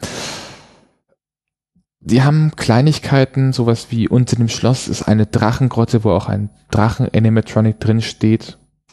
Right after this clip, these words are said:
und a-, alles so in schum-, schummrig grünem Licht gehalten. Dann wacht dieser Drache auf, schmeißt den Kopf rum, fängt an, Dampf auszustieben und brüllt dabei. Ähm, das Ganze ist so echt, dass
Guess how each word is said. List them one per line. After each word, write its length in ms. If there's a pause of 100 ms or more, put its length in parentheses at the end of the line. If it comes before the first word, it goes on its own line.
(260)
und 340 (580)
a-, 200
alles 220
so 100
in 80
schum-, 340
schummrig 460
grünem 320
Licht 320
gehalten. 580
Dann 180
wacht 280
dieser 140
Drache 440
auf, 420
schmeißt 440
den 120
Kopf 380
rum, 240
fängt 460
an, 400 (180)
Dampf 300
auszustieben 800
und 180
brüllt 280
dabei. 320 (600)
Ähm, 520
das 140
Ganze 280
ist 80
so 180
echt, 280
dass 420